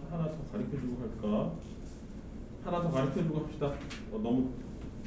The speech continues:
하나만 더 합시다. 자, 이거의 연장선인데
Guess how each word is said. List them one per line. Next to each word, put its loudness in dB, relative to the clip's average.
하나만 4
더 4
합시다. -2
자, 6
이거의 10
연장선인데 8